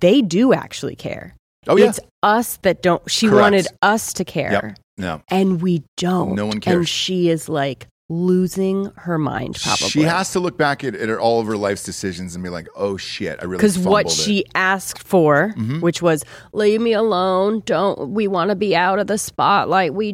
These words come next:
Speaker 1: don't want the thing." It happened.
Speaker 2: Yeah.
Speaker 1: And she's like, "What? Not even me going and standing next to William?" And, like,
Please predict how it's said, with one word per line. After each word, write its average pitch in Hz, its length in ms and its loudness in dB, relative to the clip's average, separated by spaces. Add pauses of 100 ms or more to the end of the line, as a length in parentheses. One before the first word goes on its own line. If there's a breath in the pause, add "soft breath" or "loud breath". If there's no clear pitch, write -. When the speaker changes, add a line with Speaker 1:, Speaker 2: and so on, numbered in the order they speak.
Speaker 1:
don't 156 320 0
want 202 200 -2
the 190 60 -14
thing." 202 300 0
It 185 140 0
happened. 190 600 -6 (220)
Speaker 2:
Yeah. 160 240 0 (540)
Speaker 1:
And 175 120 0
she's 180 220 -2
like, 175 140 -6 (100)
"What? 254 1200 -6 (640)
Not 220 220 4
even 254 260 4
me 240 140 4
going 262 640 2
and 190 160 0
standing 226 460 2
next 226 240 0
to 214 100 0
William?" 247 580 2
And, 202 120 2
like, 165 300 -2